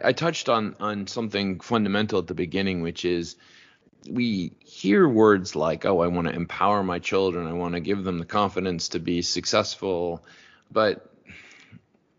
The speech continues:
we sh-, we truly need to make sure that we train people to cour-, to, to, to chart their own course in life. That is not something that previous generations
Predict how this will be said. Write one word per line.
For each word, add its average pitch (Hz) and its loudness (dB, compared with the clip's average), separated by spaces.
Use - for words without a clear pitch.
we 120 4
sh-, - -2
we 135 4
truly 165 4
need 110 4
to 92 4
make 92 -2
sure 98 0
that 90 2
we 80 -2
train 87 -4
people 85 -4
to - -8
cour-, - 0
to, 90 2
to, 87 0
to - -12
chart 85 -2
their 80 -4
own 73 -6
course - -8
in - -10
life. - -12
That 104 0
is 92 -2
not 90 -4
something 90 -4
that 85 -6
previous 92 0
generations 85 -4